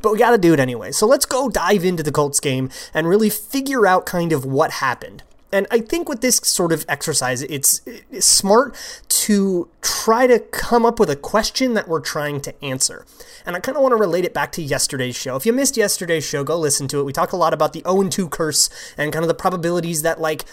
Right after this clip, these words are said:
are associated with that oh and two curse and, and kind of what needs to happen, what needs to be true if we are going to view the Vikings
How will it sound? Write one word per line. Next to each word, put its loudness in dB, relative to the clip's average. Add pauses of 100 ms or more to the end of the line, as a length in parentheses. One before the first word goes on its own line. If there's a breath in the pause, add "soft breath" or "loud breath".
(300 loud breath)
are 4
associated 2
with -6
that 2
oh 2
and -4
two -6
curse 0
and, -8
and -8
kind 0
of 0 (220 loud breath)
what 4
needs 2
to -4
happen, -4 (680)
what 2
needs 0
to -8
be -8
true -2 (200 loud breath)
if 0
we -4
are 0
going -2
to -4
view 0
the 0
Vikings 0